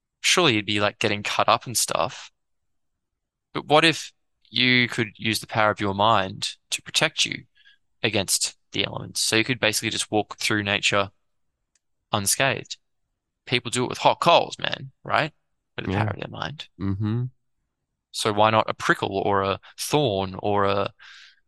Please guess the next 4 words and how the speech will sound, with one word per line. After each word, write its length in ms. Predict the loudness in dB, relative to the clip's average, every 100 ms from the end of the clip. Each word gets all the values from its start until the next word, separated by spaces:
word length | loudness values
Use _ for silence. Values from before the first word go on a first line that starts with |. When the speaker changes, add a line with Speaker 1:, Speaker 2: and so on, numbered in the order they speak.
| _ _ -20 _ _ 2
Speaker 1:
sharp 360 | 6 6 4
rock? 380 | 4 2 0 -12 -14 -20 _ _ _ _ _ _ _ _ _ _ _ _ _ _ _ _ _ _ _ _ _ _ _ _ _
Hmm? 220 | -12 -10 -4
Speaker 2:
May-, 200 | -4